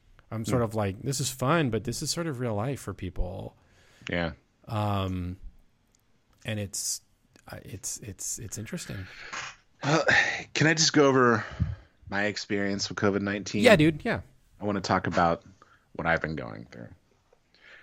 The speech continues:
Speaker 2: First of all, I feel like I've been preparing for this for five years. Uh, because ever since I moved to Oklahoma, I have been a shut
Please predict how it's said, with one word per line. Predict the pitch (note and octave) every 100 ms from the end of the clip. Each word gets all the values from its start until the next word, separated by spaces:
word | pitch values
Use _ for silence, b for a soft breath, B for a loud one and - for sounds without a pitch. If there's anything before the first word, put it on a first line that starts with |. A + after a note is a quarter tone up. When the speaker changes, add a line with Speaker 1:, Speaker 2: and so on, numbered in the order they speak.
| B
Speaker 2:
First | - C3 -
of | F#2+
all, | F#2
I | F2+
feel | F#2+ B2+
like | A#2 G#2
I've | F#2
been | F2+
preparing | E2 D#2 F#2 F2
for | D#2+ D#2
this | B1+
for | - -
five | - G1+ -
years. | G1+ G1+ G1+ - - _ _ - - - - _ _ _ B B B B B B
Uh, | G2 F2+
because | E2+ F#2 F#2+ G2
ever | A2 B2
since | B2+
I | A#2+
moved | G#2 F#2+
to | F#2
Oklahoma, | - E2 F2+ E2+ -
I | G2
have | G2 E2+
been | F2+ E2+
a | D#2+
shut | D#2+ - - G2 G2 G2